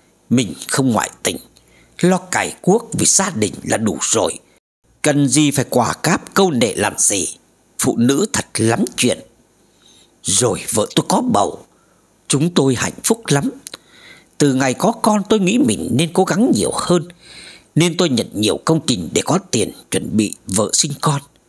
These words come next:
Vợ thì không hiểu, lại nghĩ tôi không quan tâm cô ấy, mà có lẽ tôi cũng vô tâm thật.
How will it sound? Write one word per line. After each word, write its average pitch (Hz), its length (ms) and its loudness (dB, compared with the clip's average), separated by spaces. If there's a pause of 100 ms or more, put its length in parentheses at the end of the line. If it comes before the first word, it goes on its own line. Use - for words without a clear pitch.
(580)
Vợ 160 220 4
thì 175 60 4
không 247 220 2
hiểu, 131 260 2
lại 120 260 2
nghĩ 123 300 0
tôi 214 140 2
không 208 200 0
quan 202 180 0 (120)
tâm 196 100 0 (120)
cô - 220 0
ấy, 170 220 0 (600)
mà 123 160 2
có - 160 0
lẽ 202 320 2
tôi 196 100 2
cũng 202 240 0
vô 180 260 2
tâm 165 220 0
thật. - 160 -2